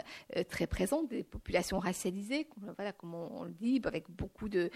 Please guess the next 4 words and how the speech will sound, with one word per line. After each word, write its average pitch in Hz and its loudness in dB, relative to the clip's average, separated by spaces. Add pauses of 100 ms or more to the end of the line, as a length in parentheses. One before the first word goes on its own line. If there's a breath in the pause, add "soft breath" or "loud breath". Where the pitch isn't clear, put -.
(280 loud breath)
de 170 -2
populations 180 -2
africaines, 226 6
des, 165 2